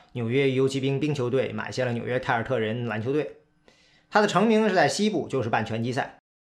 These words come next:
一九零六年 Nelson 第一次挑战黑人拳手 Gans 就是 Rickard 的成名作。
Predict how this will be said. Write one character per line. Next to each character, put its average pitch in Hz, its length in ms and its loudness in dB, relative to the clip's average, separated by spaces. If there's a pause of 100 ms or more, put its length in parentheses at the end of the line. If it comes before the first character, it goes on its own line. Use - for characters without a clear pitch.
(220)
一 214 120 0
九 208 100 8
零 185 140 4
六 202 160 4
年 165 180 2
Nelson 175 320 4
第 208 100 -2
一 247 80 -2
次 160 120 -8
挑 - 180 -8
战 120 160 -2
黑 135 160 2
人 127 160 0
拳 123 220 -2
手 113 160 -2
Gans 135 320 -2 (260)
就 202 180 4
是 127 100 0
Rickard 127 360 0
的 110 100 -6
成 117 200 -8
名 135 100 -2
作。 - 220 -4